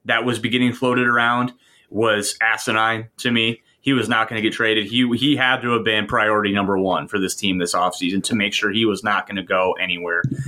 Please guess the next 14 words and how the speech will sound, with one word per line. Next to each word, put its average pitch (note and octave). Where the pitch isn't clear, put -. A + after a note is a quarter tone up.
So, A#2+
Ross, B2
what E3+
are D#3
your B2+
thoughts A#2
on G#2
that? F#2+
Pegging B2+
the A#2+
two A#2
against G#2+
each G2
other, F#2+